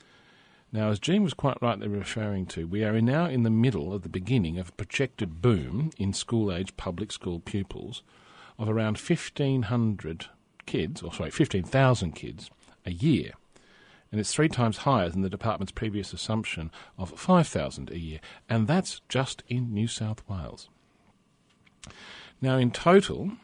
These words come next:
the New South Wales school system will be required to cope with an extra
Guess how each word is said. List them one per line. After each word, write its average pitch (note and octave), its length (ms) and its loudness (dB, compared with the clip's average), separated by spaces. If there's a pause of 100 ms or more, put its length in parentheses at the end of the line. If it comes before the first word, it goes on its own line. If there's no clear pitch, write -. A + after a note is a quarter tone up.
(140)
the G#2+ 140 -4
New B2 120 4
South A2+ 200 0
Wales G#2+ 180 0
school G#2+ 200 -2
system G2 340 -4
will F#2+ 80 -2
be F2 160 -8
required F#2+ 440 -2
to G#2 60 -6
cope - 280 -6
with G2 140 -4
an F#2+ 120 -4
extra C#3 540 -4